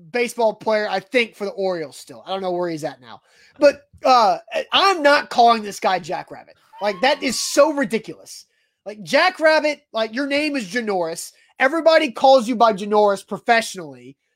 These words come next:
And Seth says on Twitch that Coach Mac, Dave McGinnis from Titans Radio, calls him Jack Rabbit because, and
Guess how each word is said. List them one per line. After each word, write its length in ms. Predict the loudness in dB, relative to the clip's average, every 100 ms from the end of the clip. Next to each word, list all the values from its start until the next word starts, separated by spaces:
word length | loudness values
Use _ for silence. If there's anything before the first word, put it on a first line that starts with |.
| _ _
And 240 | -4 -2 -4
Seth 320 | 0 4 4
says 300 | 4 2 4
on 140 | 0
Twitch 340 | 0 2 2 0
that 140 | -8
Coach 280 | -2 -2 0
Mac, 340 | -2 0 -2
Dave 180 | -2 -2
McGinnis 340 | -2 -4 -6 -8
from 100 | -6
Titans 280 | -6 -4
Radio, 440 | -4 -2 -2 -2 -4 _ _ -8
calls 320 | 2 2 2
him 180 | -2 -4
Jack 340 | 0 0 -2
Rabbit 460 | -6 -6 -4 -6 -8 _ _ _ _ _
because, 680 | -6 -2 2 4 4 2 -4 -8
and 420 | -6 -2 -2 -2